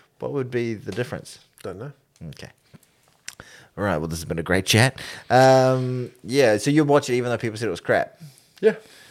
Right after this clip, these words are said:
Speaker 1: Because you feel like you have to watch all the international football you
Speaker 2: I
Speaker 1: possibly
Speaker 2: wanna
Speaker 1: can.
Speaker 2: have that in the brain bank going into the World Cup.
Speaker 1: The spank bank?
Speaker 2: The sperm bank. <laughs>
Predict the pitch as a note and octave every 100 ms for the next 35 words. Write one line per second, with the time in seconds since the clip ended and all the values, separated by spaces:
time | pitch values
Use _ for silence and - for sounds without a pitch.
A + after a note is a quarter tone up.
0 | _ G#2+ G2+ G2 G2+ F2+ G2 F2+ G1+ G1+
1 | E2 E2 F2 F2 D2 D2 D#2+ D2+ D2 E2
2 | D2+ - D2 D2 C#2+ C2+ - D#2+ C#3 C3+
3 | C#3+ A#2+ B2 A2+ B2+ - - B2+ A#2 A2+
4 | C3+ A2 G#2 G2 - - A#2+ A2+ A2 -
5 | A#2+ B2 D3+ - - _ _ _ - -
6 | F#2+ F#2 - _ - F2 B2 D#3+ F3 -
7 | - _ A#2+ _ _ _ _ _ _ _
8 | _ - - C#3+ C3 G2+ G2+ - - -
9 | - - _ _ -